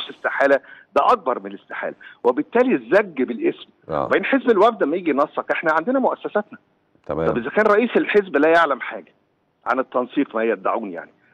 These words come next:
Speaker 1: أنا كنائب رئيس الحزب والنواب لا نعلم حاجة، المكتب التنفيذي لا يعلم حاجة، الهيئة العليا لا تعلم حاجة،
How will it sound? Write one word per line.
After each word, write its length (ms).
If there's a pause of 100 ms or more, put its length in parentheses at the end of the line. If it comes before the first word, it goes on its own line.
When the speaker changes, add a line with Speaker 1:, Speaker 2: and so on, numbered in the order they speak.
(240)
Speaker 1:
أنا 120
كنائب 380
رئيس 240
الحزب 360
والنواب 420
لا 120
نعلم 300
حاجة، 240 (420)
المكتب 420
التنفيذي 500
لا 100
يعلم 280
حاجة، 220 (400)
الهيئة 360
العليا 420
لا 60
تعلم 340
حاجة، 340